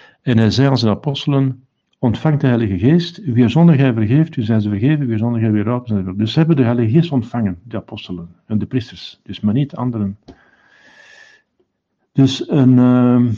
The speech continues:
een geldige wet priester, ja. Als je zelf bij een traditionele groep en dito priester behoort, zal dat geen probleem opleveren, alhoewel het een probleem is om nog zo'n priester en zo'n groep te vinden.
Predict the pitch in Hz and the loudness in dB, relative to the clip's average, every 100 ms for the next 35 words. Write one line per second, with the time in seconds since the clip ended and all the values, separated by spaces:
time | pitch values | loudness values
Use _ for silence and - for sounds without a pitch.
0 | - 160 131 117 143 131 123 113 165 165 | -8 -6 -2 2 2 2 0 0 -2 -2
1 | 139 107 135 165 - _ _ _ _ _ | 0 0 -2 -4 -10 _ _ _ _ _
2 | _ _ 135 - - 147 170 127 127 117 | _ _ -4 0 2 4 4 2 2 0
3 | 175 - 127 101 123 147 135 104 - 147 | -2 -2 -2 0 0 2 2 2 0 -2
4 | - - _ _ _ _ _ 117 107 139 | -8 -20 _ _ _ _ _ -2 2 2
5 | 156 131 - 151 165 - 135 - - - | 2 0 0 -2 -2 -2 -4 -6 -18 -20
6 | - _ _ _ _ _ _ _ _ _ | -20 _ _ _ _ _ _ _ _ _
7 | _ 107 104 - 151 190 - - _ _ | _ -2 0 2 2 0 -6 -20 _ _
8 | _ _ _ _ _ _ _ _ _ _ | _ _ _ _ _ _ _ _ _ _
9 | _ _ _ _ _ - 98 120 110 107 | _ _ _ _ _ -8 -2 0 0 -2
10 | - 139 147 139 - 123 107 127 120 98 | -4 0 2 0 -2 -2 2 0 0 -2
11 | 120 131 151 170 160 110 107 113 101 107 | 0 0 2 -2 -2 0 0 0 0 -2
12 | 107 110 120 117 123 117 - 107 110 - | 0 0 2 4 2 0 0 2 2 0
13 | 117 107 135 113 113 123 110 110 123 117 | -2 0 0 0 0 0 0 2 0 0
14 | 113 101 143 196 214 | -2 2 2 2 0